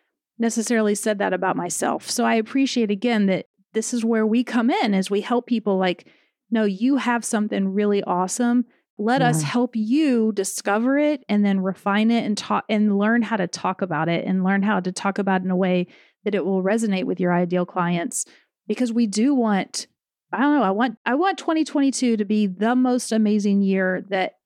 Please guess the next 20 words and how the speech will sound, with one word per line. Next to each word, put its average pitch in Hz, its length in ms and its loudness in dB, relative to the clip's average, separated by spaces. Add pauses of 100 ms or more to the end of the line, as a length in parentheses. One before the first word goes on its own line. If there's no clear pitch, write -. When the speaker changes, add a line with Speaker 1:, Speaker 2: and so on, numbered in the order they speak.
Speaker 1:
anyone's 196 420 2
ever 170 160 0
had. 147 160 0
Speaker 2:
Yes. - 320 -14 (280)
Yes. 147 520 -8 (120)
I'm 196 120 -2
with 185 180 -2
you. 160 280 -4
Speaker 1:
We 240 160 0
all 247 200 0
deserve 185 400 -2
it. - 180 -6 (220)
Speaker 2:
Oh, 190 140 0
we 160 180 -4
do. 151 400 -2 (200)
And 208 280 0 (180)
big 254 160 -4
goal. 190 340 -2 (200)
Yeah. 247 180 0 (600)
Well, 349 180 -2